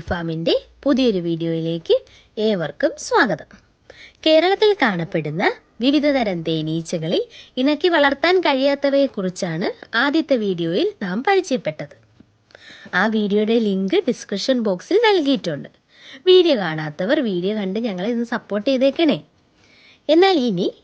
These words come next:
ഇണക്കി വളർത്താൻ കഴിയുന്നവയെ പരിചയപ്പെട്ടാലോ? അവയിൽ ആദ്യത്തേത് ഞൊടിയൻ തേനീച്ചകൾ അഥവാ ഇന്ത്യൻ ബീസ്. മൺപൊത്തുകളിലും മരപ്പൊത്തുകളിലും ഇരുട്ടുള്ള സ്ഥലത്ത് മടകൾ നിർമ്മിച്ച് വസിക്കുന്ന ഒരിനമാണ് ഞൊടിയൻ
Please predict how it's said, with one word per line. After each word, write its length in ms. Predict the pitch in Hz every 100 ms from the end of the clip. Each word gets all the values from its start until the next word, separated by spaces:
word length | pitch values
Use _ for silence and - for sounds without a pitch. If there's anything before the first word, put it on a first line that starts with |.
| - 330
ഇണക്കി 280 | 403 - 320
വളർത്താൻ 320 | 220 220 240 240
കഴിയുന്നവയെ 520 | 214 185 220 262 277 277
പരിചയപ്പെട്ടാലോ? 720 | 269 240 262 247 240 240 226 226 226 - - - - - 247
അവയിൽ 280 | 277 285 240 170
ആദ്യത്തേത് 500 | 175 - 170 165 294 - - - -
ഞൊടിയൻ 320 | 302 240 190 254 330
തേനീച്ചകൾ 520 | 294 214 - 170 156 - 185
അഥവാ 300 | 185 175 277 - - -
ഇന്ത്യൻ 260 | 240 190 180 220
ബീസ്. 240 | 165 - - - - - - - 254
മൺപൊത്തുകളിലും 840 | 302 339 370 - 233 185 170 269 - 220
മരപ്പൊത്തുകളിലും 920 | 208 214 226 214 202 185 175 180 185 180
ഇരുട്ടുള്ള 400 | 190 - 226 226 -
സ്ഥലത്ത് 420 | 202 170 170 311 302
മടകൾ 320 | 226 214 294 294
നിർമ്മിച്ച് 380 | 240 190 180 196
വസിക്കുന്ന 480 | 180 - 180 180 175 240 - - - - 240
ഒരിനമാണ് 640 | 233 208 190 180 165 190 494 - 226
ഞൊടിയൻ 380 | 226 190 190